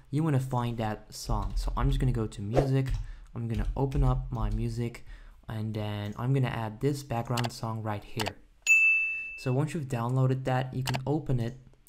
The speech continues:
in DaVinci Resolve. It will then show up right here. You can then drag that over here, and that's how you can add background music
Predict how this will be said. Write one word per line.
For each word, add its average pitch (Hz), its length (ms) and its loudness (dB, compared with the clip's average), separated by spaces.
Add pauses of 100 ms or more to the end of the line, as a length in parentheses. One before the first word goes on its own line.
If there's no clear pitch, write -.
(480)
in 135 160 0
DaVinci 123 340 0
Resolve. 123 560 2
It - 100 -2
will 135 120 0
then 131 260 2
show 151 320 -4
up 147 140 -6
right 127 180 0
here. 110 480 -6
You 127 100 -6
can 131 140 -2
then 123 160 2
drag 123 380 -4
that 135 260 -2
over 110 220 -6
here, 139 400 -4 (340)
and 123 100 -4
that's 135 180 -2
how 147 100 -2
you 143 100 0
can 135 180 -2
add 113 300 -4
background 135 480 -2
music 113 500 -2